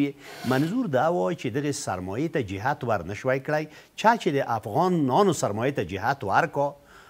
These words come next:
تاسو ازبکستان ولیده، تاسو دوبۍ ولیده په اول قدم کې، تاسو ترکیه ولیده په اول قدم کې. که زه درته وایم په دا اوس په د ترکیه کې کم بس کم د موږ دوه نیم لکه هیوادوال تنها ترکیې ته تللي. که هر یوه هیوادوال زموږ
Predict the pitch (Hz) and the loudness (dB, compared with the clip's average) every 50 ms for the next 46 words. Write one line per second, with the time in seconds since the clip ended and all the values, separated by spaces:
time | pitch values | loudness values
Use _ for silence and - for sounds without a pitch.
0 | - - _ _ _ - 160 151 - 156 135 123 123 127 117 - - - 160 156 | -20 -20 _ _ _ 0 0 2 2 -2 -2 0 0 -2 -4 -4 -4 0 0 0
1 | 151 151 151 160 170 170 156 160 147 - _ _ _ _ - 143 135 - 143 101 | 0 0 -2 -2 -4 -6 -8 -10 -14 -16 _ _ _ _ -2 -2 0 0 -2 -4
2 | 113 110 104 131 139 127 120 151 170 170 170 165 156 - 151 147 147 147 143 - | -4 2 4 4 4 6 4 2 2 2 2 2 2 2 2 2 2 0 0 0
3 | 147 139 139 135 131 131 - 127 120 - 151 143 135 - - - 127 107 104 - | -2 0 0 -2 -4 -2 -4 -6 -2 0 -2 -2 -2 -2 -6 -6 -6 -4 0 2
4 | 165 151 139 160 190 190 175 170 151 - 156 147 143 143 151 143 139 - 151 139 | 4 4 4 4 2 2 0 -2 -2 -2 -2 0 2 2 0 0 0 0 0 0
5 | 143 143 139 139 131 131 - - - - - - 156 147 170 190 190 190 165 - | 0 -2 0 -2 -4 -4 -6 -14 -16 -16 0 2 4 4 6 6 4 4 6 4
6 | 170 175 175 170 170 156 165 151 139 135 151 170 156 - - 143 131 113 - - | 4 4 4 4 2 0 0 2 2 2 2 0 -2 -4 -2 -2 -2 -2 -2 -6
7 | 120 107 - 156 147 - 139 - - 151 151 147 131 123 107 104 - - 151 151 | -10 -6 -4 -6 -4 -4 -8 -4 -2 -2 -2 -2 -4 -4 -6 -6 -2 -2 -2 0
8 | 139 117 113 139 135 110 101 107 101 107 139 156 131 104 107 123 131 131 - - | 0 -2 -4 -4 -4 -2 -4 -4 -2 -2 -2 -2 -2 -2 -2 -2 -2 -2 -4 -8
9 | 98 98 92 92 90 90 90 92 117 131 131 107 95 101 - - - _ _ - | -6 -6 -8 -8 -8 -8 -8 -6 -2 -2 0 -2 -2 -6 -12 -18 -20 _ _ 0
10 | 135 143 127 110 - - 98 87 - 120 117 - - 107 - - 120 120 127 120 | 0 0 0 -4 -6 -8 -12 -10 -6 -8 -6 -6 -6 -8 -8 -8 -8 -8 -8 -12
11 | - - - - _ _ _ - 131 117 151 214 233 226 214 196 165 147 135 123 | -12 -18 -20 -20 _ _ _ -2 -2 0 2 4 4 4 4 4 2 2 0 0
12 | 117 107 107 107 110 107 110 127 151 156 147 135 110 101 95 104 131 147 139 107 | -2 -2 0 -2 -2 -2 -2 0 2 2 2 2 0 -4 -4 0 2 2 2 2